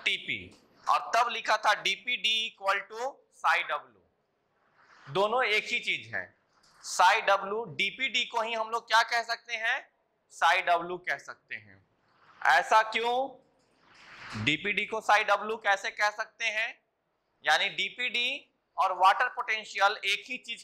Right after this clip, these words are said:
कैसे है? आई बात? अब देखो, जब हम लोग किसी solution में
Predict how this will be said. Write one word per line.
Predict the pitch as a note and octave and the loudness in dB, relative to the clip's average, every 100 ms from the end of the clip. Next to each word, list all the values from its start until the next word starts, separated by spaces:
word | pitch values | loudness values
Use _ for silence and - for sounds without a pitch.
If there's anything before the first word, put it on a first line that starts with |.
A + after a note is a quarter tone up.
| - | -2
कैसे | E3+ E3 - D3+ - B2 | -2 0 -2 -4 -2 -4
है? | G2 - _ _ _ _ _ _ _ - - - - | -4 -8 _ _ _ _ _ _ _ -20 -20 -4 2
आई | D3+ | 4
बात? | E3+ E3+ - - - - - - - | 6 4 4 -10 -16 -8 -8 -8 0
अब | D#3+ D#3+ | 2 4
देखो, | C3+ - F#2 - - - - - - - - - - - - - - - - - C3 | 0 -2 -8 -10 -16 -20 -18 -14 -12 -10 -4 -2 -2 -2 -4 -4 -4 -4 -8 -6 -4
जब | A#2 F#3+ B3 A3 | 0 2 2 2
हम | G#3+ G#3 F#3 | -2 -2 -8
लोग | C#3+ C#3 E3+ - _ _ - - - - - - - - - F#3 - - - - - - - - - - - - - | -8 -10 -12 -18 _ _ -20 -20 -20 -18 -14 -10 -8 -6 -4 -4 -4 -6 -6 -6 -6 -6 -6 -8 -8 -8 -8 -10 -10
किसी | G3 - B3 | -10 -10 -10
solution | - G#3 G3+ G3 F#3+ A3 G3 | 0 0 0 -6 -6 -6 -6
में | D3+ A#2+ A#2 E3+ | -8 -12 -12 -16